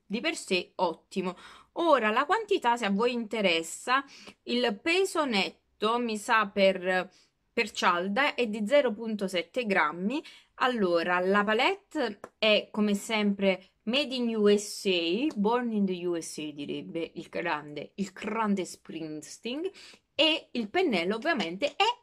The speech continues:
cinese. Il pennello, passiamo dal pennello, pennello, <laughs> perché non so parlare,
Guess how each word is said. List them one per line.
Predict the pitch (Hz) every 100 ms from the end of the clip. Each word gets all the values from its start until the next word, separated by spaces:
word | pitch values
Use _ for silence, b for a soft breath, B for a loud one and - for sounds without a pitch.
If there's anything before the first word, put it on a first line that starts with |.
| _ -
cinese. | - 262 247 233 233 233 214 240 240 240 -
Il | 508 -
pennello, | 277 196 175 175
passiamo | 196 269 - 359 403 339
dal | 247 208
pennello, | 208 214 233 220 202 202 -
pennello, | - - 165 160 - - 196
<laughs> | 202
perché | 208 190
non | 170
so | 196
parlare, | - 214 - - 202